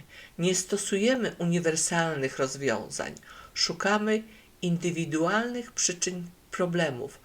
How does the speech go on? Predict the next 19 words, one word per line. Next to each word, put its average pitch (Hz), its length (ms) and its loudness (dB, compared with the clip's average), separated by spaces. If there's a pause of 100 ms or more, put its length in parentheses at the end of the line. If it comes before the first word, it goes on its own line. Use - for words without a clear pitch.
(340)
a 143 80 4
to 208 240 2
wymaga 180 600 0 (260)
precyzyjnej 180 840 -2
diagnostyki. - 880 -6 (580)
W 147 40 -6
naszej 165 300 2
klinice 240 480 -2
Wimet, 165 540 -4 (320)
opierając 196 640 4
się - 320 2
na 127 340 2
wieloletnim 180 880 2
doświadczeniu - 800 -6 (440)
i 160 200 -4
za-, 156 340 0 (260)
zaawansowanych 180 1000 2
narzędziach, 170 480 -2
potrafimy 208 560 -2